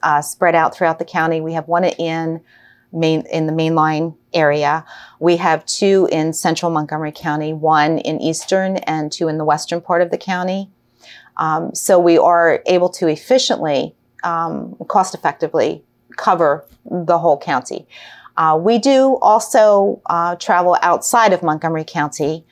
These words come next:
Um, if a, uh, a consumer, you know, lives in Norristown and needs to travel to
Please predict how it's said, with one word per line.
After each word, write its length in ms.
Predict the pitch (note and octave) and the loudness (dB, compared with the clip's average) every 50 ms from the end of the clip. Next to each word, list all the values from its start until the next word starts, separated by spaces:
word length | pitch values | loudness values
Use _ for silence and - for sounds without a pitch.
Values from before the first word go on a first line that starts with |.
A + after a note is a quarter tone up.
| _ - - - _ _ _ - | _ -20 -20 -20 _ _ _ -6
Um, 480 | - D#3 D3+ D3+ D3+ D3+ D#3 D#3 - - _ - _ _ _ - | -2 0 0 0 0 -2 -6 -10 -12 -14 _ -20 _ _ _ 2
if 360 | E3+ E3 D#3+ D#3+ - _ - - | 2 2 2 0 -2 _ -4 0
a, 500 | - E3 D#3 D#3 D#3 D3+ E3 E3+ - - - - - | 2 2 2 2 0 -2 -4 -6 -8 -10 -12 -10 -8
uh, 280 | - D#3+ D#3+ E3 E3 - | -8 -8 -8 -8 -6 -6
a 80 | - E3+ | -6 -4
consumer, 720 | - F#3+ F3 - - A3 F#3+ F#3 F3+ E3+ D#3+ E3 E3+ E3 _ _ B3+ - _ - - | -2 -4 -4 -2 0 0 0 2 2 0 0 0 -4 -6 _ _ -20 -20 _ -16 -10
you 80 | E3+ E3+ | -8 -6
know, 240 | E3 D#3 D#3+ E3+ G3 | -6 -6 -6 -8 -8
lives 280 | F3 F#3 F3+ E3+ E3+ - | -2 2 2 2 2 0
in 280 | E3+ F3 E3+ E3 - - | -2 -2 -4 -4 -6 -6
Norristown 600 | F3 F3 E3+ D3+ D#3+ D#3+ - - F3 D#3 E3 D#3+ | -2 0 0 0 0 -2 -4 -6 -6 -6 -6 -8
and 200 | D#3+ E3 E3 D#3+ - | -8 -10 -12 -12 -10
needs 340 | - F3 F3+ F3+ F3 - - - - - | -8 -4 -4 -4 -4 -4 -6 -8 -6 -4
to 200 | F#3+ F#3 E3+ E3 | -2 -2 -2 -4
travel 400 | - - F#3+ E3+ F3+ F3 E3 D#3+ | -4 -2 0 0 2 0 0 -2
to 460 | - - - F3+ F3 F3 F3 E3+ E3 | -4 -4 -4 -2 -2 -2 -2 -4 -6